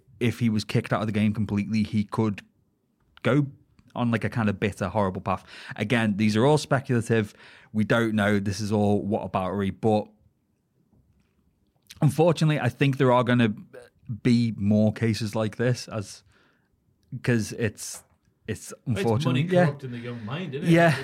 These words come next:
Speaker 2: Because the way, again, you all heard the audio, didn't we? The way he spoke and that, it's just like there was no sense of
Speaker 1: No.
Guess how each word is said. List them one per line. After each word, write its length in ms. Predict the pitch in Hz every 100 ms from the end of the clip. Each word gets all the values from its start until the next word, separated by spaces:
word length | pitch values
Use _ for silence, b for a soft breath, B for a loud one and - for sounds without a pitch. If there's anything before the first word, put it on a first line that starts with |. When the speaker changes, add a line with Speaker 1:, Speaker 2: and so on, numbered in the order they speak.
| -
Speaker 2:
Because 220 | - 139
the 120 | - 147
way, 480 | 190 208 143 104 - b b b _ -
again, 520 | - - 269 156 127
you 80 | 160
all 100 | 165
heard 260 | 131 143 -
the 100 | 107
audio, 280 | 117 110 101
didn't 180 | 110 113
we? 180 | 98
The 120 | 101 113
way 260 | 151 180
he 100 | 131
spoke 460 | 101 - 127 139 123
and 100 | 107
that, 180 | 120 92
it's 120 | 101
just 180 | 117 -
like 240 | 110 110 -
there 80 |
was 200 | 110 107
no 340 | 127 139 131 120
sense 420 | - 127 120 104
of 140 | 104 - _ _
Speaker 1:
No. 260 | 143 120 92